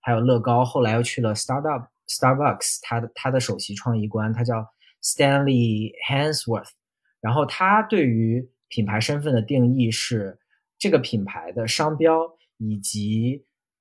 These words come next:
提到这个品牌，人们对它而产生所有的联想，各种形容词也好，等等这些东西的一个集合，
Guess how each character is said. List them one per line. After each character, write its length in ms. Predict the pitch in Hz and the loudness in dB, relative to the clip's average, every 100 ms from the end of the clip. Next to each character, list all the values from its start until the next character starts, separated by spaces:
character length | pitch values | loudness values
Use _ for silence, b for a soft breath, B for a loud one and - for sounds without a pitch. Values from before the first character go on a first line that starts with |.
| _ | _
提 240 | - 117 | -4 4
到 160 | 175 156 | 6 6
这 100 | 139 | 4
个 100 | 127 | -2
品 240 | - 101 | -2 -6
牌， 260 | 98 92 95 | -6 -10 -6
人 260 | 104 98 | -4 0
们 200 | 120 139 | 2 2
对 200 | 120 147 | 0 -2
它 160 | 117 127 | 0 0
而 180 | 113 120 | 0 0
产 320 | - 90 85 | -4 -14 -12
生 240 | - 120 | -2 -2
所 420 | 123 - 107 95 120 | -2 -6 -8 -2 2
有 300 | 143 101 - | 2 0 -6
的 240 | 80 85 | -14 -14
联 360 | 92 98 82 113 | -10 -10 -6 -4
想， 260 | 127 117 90 - - | -2 -2 -4 -10 -4
各 100 | 127 | -2
种 140 | 104 | -2
形 180 | - 110 | -2 0
容 100 | 123 | 0
词 280 | 123 117 107 | 0 -4 -4
也 180 | 104 | -2
好， 300 | 120 - - b b _ | -4 -8 -12 b b _
等 180 | 113 143 | 0 4
等 160 | 131 | 2
这 120 | - 135 | 2 -2
些 120 | 131 | -2
东 200 | 143 156 | -2 -4
西 180 | - 110 | -4 -2
的 140 | 104 | -2
一 120 | 98 | -2
个 120 | 98 | -2
集 280 | 110 - 107 | -2 -2 0
合， 380 | 147 120 78 | -2 -4 -8